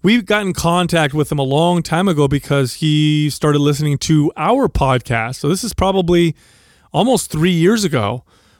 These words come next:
where he would contact us and, you know, we'd reply and, and talk with him back and forth. And he just showed a lot of promise. Uh, very smart dude, very charismatic, good-looking, fit, seemed to have the right message.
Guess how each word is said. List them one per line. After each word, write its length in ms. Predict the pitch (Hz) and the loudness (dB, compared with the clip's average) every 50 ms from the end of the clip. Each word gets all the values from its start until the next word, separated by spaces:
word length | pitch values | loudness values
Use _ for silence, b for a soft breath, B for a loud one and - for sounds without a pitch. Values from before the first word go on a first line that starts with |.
| b | b
where 120 | _ 151 143 | _ 2 2
he 80 | 160 185 | 4 2
would 120 | 175 170 - | 2 0 -2
contact 580 | - 151 156 185 214 196 - 160 143 135 - | -2 -2 0 0 0 0 0 0 0 0 0
us 240 | 151 139 135 131 - | 0 0 0 0 -2
and, 380 | - 156 139 135 139 135 139 175 | -4 -2 0 0 0 0 0 0
you 60 | 208 | 0
know, 120 | 180 143 | 2 2
we'd 200 | 139 151 156 151 | 2 2 0 0
reply 520 | 147 147 139 - - 143 139 131 135 135 139 | 0 -2 -4 -2 -2 0 2 2 2 2 2
and, 240 | 139 131 127 123 - b b b b b b b b | 2 2 0 -2 -4 b b b b b b b b
and 140 | _ 151 131 | _ -6 -2
talk 240 | - 151 143 135 - | 0 0 0 2 0
with 100 | 143 139 | 0 -2
him 80 | 147 139 | 0 0
back 240 | 123 139 139 131 - | 0 0 0 0 -2
and 120 | 139 123 | -6 -6
forth. 380 | - - 151 165 165 165 156 - | -2 0 2 2 2 2 2 0
And 240 | 143 131 127 117 b b b b b b b b b b b b b b b | -2 -2 -2 -4 b b b b b b b b b b b b b b b
he 120 | - 180 | -2 -2
just 220 | 180 190 240 185 - | 0 0 -2 -2 -2
showed 260 | - - 214 202 214 | 0 2 4 4 4
a 60 | 196 | 4
lot 220 | 185 185 180 180 170 | 2 2 2 2 0
of 100 | 143 - | -2 -4
promise. 640 | - - - 143 139 156 160 135 113 104 - - | -6 -2 0 2 2 2 2 0 -2 -4 -6 -6
Uh, 300 | - 151 131 127 127 123 | -4 -4 -2 -2 -2 -4
very 260 | 120 123 156 175 180 160 | -2 0 2 2 2 0
smart 480 | - - - 170 160 160 165 175 165 | -2 -4 -2 0 2 2 0 0 -2
dude, 460 | 139 151 151 151 151 151 147 151 151 | 0 2 2 4 4 4 2 2 0
very 260 | 147 143 143 147 156 156 | 0 0 0 0 0 -2
charismatic, 580 | - - 160 156 139 143 156 147 143 151 151 135 | -2 0 0 0 0 0 -2 0 0 -2 -2 -2
good-looking, 540 | 139 147 143 143 143 143 - - 147 143 | -4 -2 0 0 0 0 0 -2 -4 -4
fit, 480 | 135 - - - 151 143 139 143 147 - b b b b b b b b b b b b | -4 -6 -4 0 2 2 4 2 0 -2 b b b b b b b b b b b b
seemed 460 | - - - 180 180 175 170 160 - | -16 -6 -2 0 2 2 2 0 -2
to 540 | - - 165 151 147 143 139 139 143 147 - - | 0 0 2 4 4 4 4 2 0 -2 -4 -4
have 360 | 143 131 143 143 143 135 131 | -4 -2 0 0 0 0 0
the 80 | 139 135 | -2 0
right 240 | 139 143 143 156 | 0 0 -2 -2
message. 640 | 156 156 147 170 170 - - 147 139 131 131 - - | -2 -2 0 0 0 2 2 2 2 0 -2 -8 -12